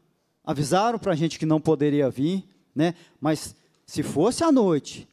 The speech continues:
e principalmente a próxima que vai ter no Barreiro, nós vamos lotar lá. Porque as pessoas,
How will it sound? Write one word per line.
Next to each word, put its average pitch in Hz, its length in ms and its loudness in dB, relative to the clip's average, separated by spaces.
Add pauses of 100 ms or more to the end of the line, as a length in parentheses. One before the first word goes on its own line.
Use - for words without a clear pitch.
(160)
e 143 60 -4
principalmente 208 520 -2
a 190 60 0
próxima 208 480 0
que - 120 -10
vai 156 160 -2
ter 156 280 -2
no 151 100 -2
Barreiro, 139 560 0 (640)
nós 120 200 -6
vamos 131 200 0
lotar 196 420 -2
lá. 180 240 -6 (600)
Porque 147 400 0 (320)
as 147 160 -6
pessoas, 165 500 0